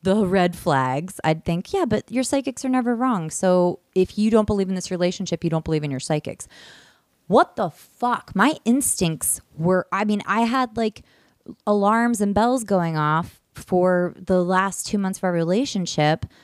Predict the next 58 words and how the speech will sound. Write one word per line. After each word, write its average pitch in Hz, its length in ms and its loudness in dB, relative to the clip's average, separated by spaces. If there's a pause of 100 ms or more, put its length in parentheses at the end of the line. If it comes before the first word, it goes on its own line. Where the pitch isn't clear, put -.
(200)
Well, 233 100 4
ever 254 200 4
since, 285 420 -2
uh, 208 160 4
like, 240 220 2
even 277 240 0
before, 247 520 -2
like, 202 180 2
right 226 220 4
after 262 240 0
I 220 80 0
saw 214 300 0
them 285 380 -2 (120)
around 202 300 2
Thanksgiving, 233 580 -2 (100)
I 160 100 -4
started, 160 420 0 (180)
I - 80 0
started 160 360 0
noticing 156 420 0
some 156 180 -4
stuff - 240 -2
that - 120 -6
was 147 120 0
not 139 260 2 (120)
right. 151 320 -2 (680)
And 180 500 0 (420)
I 196 80 0
would 180 160 -2
tell 208 220 0
myself, 269 840 2
"But - 120 0
you 226 120 0
believed 226 400 -2
in 202 100 0
these 190 180 -2
psychics. - 520 -6
You 180 60 0
believe 175 280 2
in 180 60 0
these 170 160 -2
psychics. - 400 -2
So 170 120 6
if 165 120 -2
you 196 100 4
don't 190 140 2
believe 180 200 -2
in 165 60 -4
this 156 160 -8
relationship, 156 420 -4
you 151 60 0
don't 143 100 -2
believe 143 180 0
in 139 60 2
your 135 80 0
psychics." - 360 -4
That 285 180 0
was 190 180 2